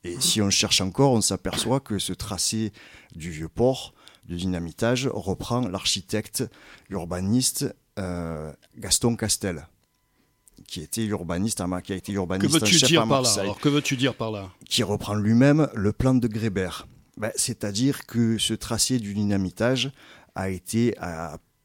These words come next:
Speaker 1: à, au mètre près celui qu'avait prévu la municipalité de Marseille bien en amont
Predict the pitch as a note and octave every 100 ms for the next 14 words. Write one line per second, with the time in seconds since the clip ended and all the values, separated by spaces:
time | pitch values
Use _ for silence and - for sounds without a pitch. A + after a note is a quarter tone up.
0 | - - E2 D2+ C#2 E2+ F2+ C3 - A#2
1 | - G2+ A#2 - _ _ _ - - G#2
2 | G2 A2+ - F2+ - G#2+ F#2 G#2+ G#2 F2+
3 | F2+ G2 - F#2+ G2 F2+ G#2+ F#2 F2 E2+
4 | - G#2 A#2 F#2+ - _ _ _ _ D2
5 | F2 A2 C#3 C3 A#2+ G#2+ F#2+ G2 G#2